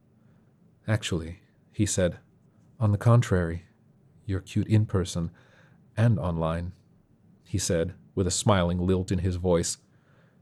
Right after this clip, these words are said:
He smiled easily, so this was a plus. "It's nice to meet you," I said, stretching out my hand. A big, strong, yet smooth hand gripped mine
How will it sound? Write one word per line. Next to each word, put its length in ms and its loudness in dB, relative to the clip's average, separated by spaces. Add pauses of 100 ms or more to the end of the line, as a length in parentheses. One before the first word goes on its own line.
(120)
He 120 0
smiled 400 4
easily, 460 2 (300)
so 140 -14
this 200 -6
was 200 6
a 60 -6
plus. 440 -2 (1080)
"It's 160 0
nice 220 8
to 80 2
meet 220 8
you," 320 8 (420)
I 80 2
said, 440 4
stretching 480 4
out 160 0
my 140 2
hand. 340 2 (680)
A 80 -6
big, 320 4
strong, 640 2 (140)
yet 300 0
smooth 440 4
hand 460 -2
gripped 300 2
mine 260 2